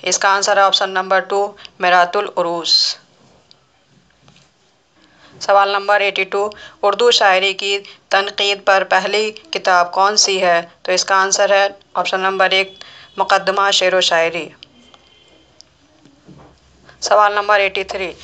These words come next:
मुंदरजा झेल में से कौन सी किताब अल्लामा इकबाल की नहीं है? तो इसका आंसर है ऑप्शन नंबर तीन, कलीम अज़्म। मुंदर-, सवाल नंबर एटी फ़ोर,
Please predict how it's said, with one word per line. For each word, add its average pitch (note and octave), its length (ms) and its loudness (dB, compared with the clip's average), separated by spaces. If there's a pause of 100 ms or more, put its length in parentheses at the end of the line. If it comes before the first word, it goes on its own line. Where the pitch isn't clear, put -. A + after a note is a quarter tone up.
(160)
मुंदरजा G#3 420 4
झेल G#3+ 240 0
में G3+ 160 2
से G3 240 0
कौन G#3+ 440 4
सी G3+ 200 0
किताब F#3 500 0 (440)
अल्लामा G#3 400 2
इकबाल F3+ 400 0
की G#3+ 180 -4
नहीं F#3 300 -6
है? F3+ 400 -2
तो G3+ 80 -2
इसका F#3+ 240 0
आंसर G3 360 2
है G3+ 240 0 (280)
ऑप्शन F3+ 300 2
नंबर G3 320 0
तीन, G3+ 440 -2 (800)
कलीम G3+ 480 0 (220)
अज़्म। F3 280 0 (3000)
मुंदर-, G#3+ 520 0
सवाल G#3 300 6
नंबर G#3+ 260 2
एटी G3+ 220 -2
फ़ोर, F3+ 380 -2